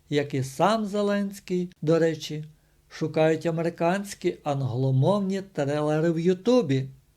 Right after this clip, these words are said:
У будь-якому випадку для України та українського народу цей закон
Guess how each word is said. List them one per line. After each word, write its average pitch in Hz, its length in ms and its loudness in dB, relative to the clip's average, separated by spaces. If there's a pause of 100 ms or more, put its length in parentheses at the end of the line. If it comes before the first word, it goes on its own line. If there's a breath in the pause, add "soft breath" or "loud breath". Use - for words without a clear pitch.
(500)
У 190 100 4
будь-якому 180 760 2
випадку 170 680 2
для 147 240 6
України 147 760 2
та 165 160 0
українського 147 1000 -2
народу 185 480 2
цей 175 280 2
закон 147 720 -2